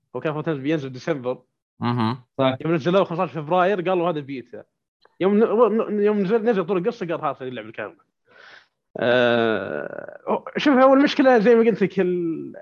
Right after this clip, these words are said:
Speaker 1: المحتوى نازل قليل. آه، ف-، فيمكن هو مصقول، لكن لا زال يحتاج محتوى زيادة، تضبيطات زيادة بالقوائم، و-، بالخيارات اللي يفتحون لك.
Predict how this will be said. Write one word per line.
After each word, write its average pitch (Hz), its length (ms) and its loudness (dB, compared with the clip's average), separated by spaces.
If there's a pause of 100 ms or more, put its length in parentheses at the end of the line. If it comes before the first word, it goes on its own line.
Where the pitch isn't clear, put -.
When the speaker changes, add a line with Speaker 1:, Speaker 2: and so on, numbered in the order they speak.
Speaker 1:
المحتوى 220 320 2
نازل 180 160 4
قليل. 147 440 -4 (1400)
آه، 104 1120 -4
ف-، - 100 -14 (880)
فيمكن 214 380 6
هو 233 100 8
مصقول، 196 760 2 (440)
لكن 160 200 0
لا 214 100 6
زال 175 160 2
يحتاج 147 280 -4
محتوى 147 260 -6
زيادة، 123 480 -6 (480)
تضبيطات 156 400 -2
زيادة 117 400 -2
بالقوائم، 127 1000 0
و-، 104 720 -6 (560)
بالخيارات 151 480 2
اللي 117 320 0
يفتحون 117 380 -6
لك. 113 320 -8